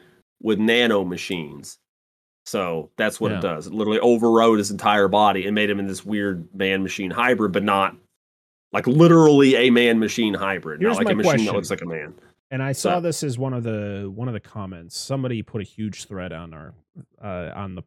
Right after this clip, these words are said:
Speaker 1: Oh,
Speaker 2: post
Speaker 1: sweet.
Speaker 2: for comments.
Speaker 1: Awesome.
Speaker 2: Uh, I'll read it, the whole thing later.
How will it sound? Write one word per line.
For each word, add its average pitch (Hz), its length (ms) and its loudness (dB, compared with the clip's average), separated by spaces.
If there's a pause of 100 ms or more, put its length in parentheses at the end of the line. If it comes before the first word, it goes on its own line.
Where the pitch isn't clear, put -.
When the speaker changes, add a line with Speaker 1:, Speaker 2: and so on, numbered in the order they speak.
Speaker 1:
Oh, - 80 4
Speaker 2:
post 202 200 2
Speaker 1:
sweet. 190 380 6
Speaker 2:
for 98 60 -10
comments. 90 320 -10
Speaker 1:
Awesome. 110 520 2 (160)
Speaker 2:
Uh, 101 40 -6
I'll 101 300 -2
read 120 220 2
it, 98 100 -8
the 98 100 -6
whole 101 200 -2
thing 95 300 -8
later. 95 300 -6